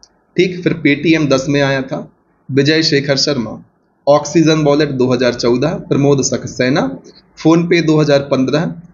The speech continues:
राहुल चेरी और समीर निगम। भीम ऐप आया दो हज़ार सोलह में, आरबीआई का है।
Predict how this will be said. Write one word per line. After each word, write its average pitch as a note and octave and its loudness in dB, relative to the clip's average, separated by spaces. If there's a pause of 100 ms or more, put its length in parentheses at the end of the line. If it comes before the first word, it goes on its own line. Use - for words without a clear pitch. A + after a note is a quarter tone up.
(160)
राहुल D3 2
चेरी D#3 2
और C#3+ -2
समीर C3+ -2
निगम। B2+ -2 (400)
भीम C#3+ 2
ऐप D3+ 0
आया C#3 4
दो C3 0
हज़ार B2 -2
सोलह B2 0
में, D#3 -4
आरबीआई A#2+ 0
का C3 0
है। - -2